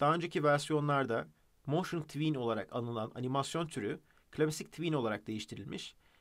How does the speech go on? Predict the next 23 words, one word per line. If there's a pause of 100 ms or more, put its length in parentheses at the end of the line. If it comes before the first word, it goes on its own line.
(140)
ve (140)
yeni
bir
motion
tween
animasyon
tekniği
yaratılmıştır. (1500)
Bu
yeni
animasyon
türü (320)
animasyonların
daha
kolay
bir
şekilde
yapılmasını
sağlamaktadır. (440)
Ve
bu (240)
yeni
tür